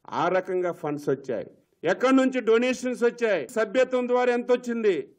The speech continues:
వాస్తవాలన్నీ వెబ్సైట్లో పెట్టి ఎలక్షన్ కమిషన్కి ఇస్తే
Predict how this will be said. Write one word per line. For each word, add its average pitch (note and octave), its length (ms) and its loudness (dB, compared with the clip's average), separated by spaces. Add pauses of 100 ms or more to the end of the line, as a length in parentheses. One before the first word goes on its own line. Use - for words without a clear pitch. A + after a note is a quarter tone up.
(160)
వాస్తవాలన్నీ G#3 840 -2 (140)
వెబ్సైట్లో G#3 680 -2
పెట్టి F#3+ 300 -4 (500)
ఎలక్షన్ G3 420 -4
కమిషన్కి F3 580 -6
ఇస్తే D#3+ 240 -2